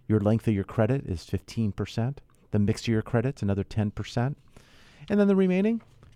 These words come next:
the remaining portion, types of credit used, is another ten percent. But these items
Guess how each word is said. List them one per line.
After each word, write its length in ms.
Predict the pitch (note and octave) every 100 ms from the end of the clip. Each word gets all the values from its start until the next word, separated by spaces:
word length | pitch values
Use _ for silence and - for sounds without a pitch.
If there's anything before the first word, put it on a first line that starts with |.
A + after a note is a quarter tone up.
| -
the 80 |
remaining 360 | F3+ F3+ F#3 F#3+
portion, 420 | - F#3 - G3
types 340 | - F#3 F#3 -
of 80 |
credit 280 | - F#3 F3+
used, 280 | D#3+ F3 F3
is 140 | D#3+
another 260 | D#3 C#3 C#3+
ten 320 | C#3 A#2 A2
percent. 720 | A2 G#2+ - - A2+ F#2+ - - - - - - - - - -
But 140 | D#3+
these 220 | - G#3+ G3+
items 420 | F3+ F3 F3